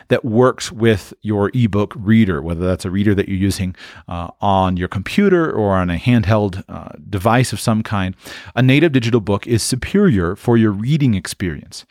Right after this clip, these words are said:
The problem with relying exclusively or primarily on digital books that are,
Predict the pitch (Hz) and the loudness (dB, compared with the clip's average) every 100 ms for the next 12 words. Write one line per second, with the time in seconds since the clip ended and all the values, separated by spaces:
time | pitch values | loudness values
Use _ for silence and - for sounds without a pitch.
0 | - - - _ - - - 196 254 220 | -20 -20 -20 _ -4 -2 2 4 4 4
1 | 117 104 104 117 110 117 113 120 120 117 | 2 2 2 0 0 0 2 4 4 2
2 | 104 - 151 180 180 143 113 101 90 - | 0 -2 2 2 2 0 0 0 -2 -2
3 | 113 113 127 156 143 113 98 95 92 90 | 0 2 2 4 4 4 2 0 -2 -4
4 | 85 - 110 - - 98 92 87 | -8 -2 -2 -2 -6 -2 0 -2